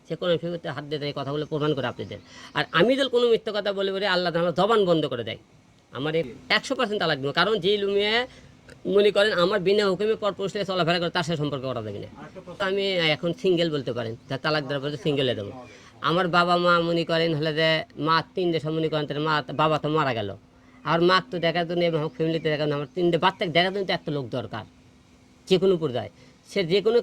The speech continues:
কারণ, যে মেয়ে আমার ছেলেকে, মেয়ে এবং আমার মাকে ভালোবাসে, সেরকম মেয়ে বের করুন। পুরুষের জীবনে মেয়ে পাল্টায় কোন জায়গায় জানেন?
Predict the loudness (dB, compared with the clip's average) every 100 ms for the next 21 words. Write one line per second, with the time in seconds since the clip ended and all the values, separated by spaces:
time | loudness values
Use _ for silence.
0 | 0 0 2 0 -4 -16 _ -20 -2 6
1 | 6 6 2 2 2 2 -2 -12 -8 -4
2 | -2 -4 -4 -4 -2 -2 -2 -2 2 2
3 | 2 0 2 2 2 2 2 2 2 0
4 | -2 0 0 2 2 4 4 0 -4 -10
5 | -14 -20 -20 _ -4 -2 2 2 4 4
6 | 6 4 4 0 0 0 0 2 0 0
7 | -2 -2